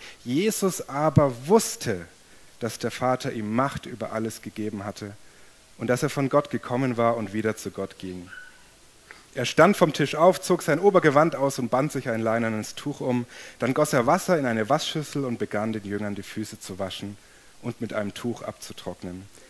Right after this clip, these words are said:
das er sich umgebunden hatte. Jetzt kommt's. Simon Petrus jedoch wehrte sich, als die Reihe an ihn kam. „Herr, du willst mir die Füße waschen?“, sagte er. Jesus gab ihm zur Antwort:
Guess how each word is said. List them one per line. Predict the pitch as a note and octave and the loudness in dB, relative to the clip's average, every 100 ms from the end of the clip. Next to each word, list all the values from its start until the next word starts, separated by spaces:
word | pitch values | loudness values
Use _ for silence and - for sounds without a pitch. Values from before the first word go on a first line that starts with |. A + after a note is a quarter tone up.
| - - - - | -20 -20 -20 -12
das | F#2+ - | -10 -8
er | G2+ | -8
sich | G#2+ A2+ | -8 -2
umgebunden | C#3 A#2+ G2 F#2 F#2+ F2+ | 0 0 -2 -8 -10 -12
hatte. | F#2+ F#2+ G2 - - - - - - - - - - - - - | -14 -16 -20 -20 -20 -20 -20 -20 -20 -20 -20 -20 -20 -20 -20 -16
Jetzt | - - | -12 2
kommt's. | F3 C#3+ - | 4 4 2
Simon | C#3 F3 E3 | 2 4 4
Petrus | - E3+ - D#3+ - - | 4 2 2 -2 -2 -2
jedoch | D3 D#3 - A#2+ | 0 0 -2 0
wehrte | D#3+ A#3 B3 D#3 | 2 2 2 0
sich, | - C#3 - | 2 -2 0
als | B2 - | -4 -2
die | B2 | -4
Reihe | A2+ A#2+ A#2+ | 0 2 2
an | A#2+ | 0
ihn | B2 A2+ | -2 0
kam. | A2+ A2 - - - | 0 0 -6 -20 -4
„Herr, | - F3+ B2+ - | 2 2 0 -2
du | F#3+ G3+ C4 C#4 - - | 0 4 6 6 2 -4
willst | A#2+ C#3+ - - C3+ | 2 4 2 -2 0
mir | D3+ G#3+ B3 | 4 4 4
die | F#3+ | 0
Füße | - E3+ F#3+ G3 | -4 -6 -4 -2
waschen?“, | F#3+ F#3 - A#3 - - - | 0 -2 -6 -10 -12 -20 -10
sagte | - C3+ - D#3 | -6 -6 -6 -6
er. | D#3 F#3 - - - - - - | -6 -10 -18 -20 -20 -20 -20 -8
Jesus | G#2 A#2 - | -6 -6 -2
gab | A#2 A#2 | 0 0
ihm | G#2+ | -4
zur | B2 | -2
Antwort: | A#2 A2+ A2 | 0 0 -2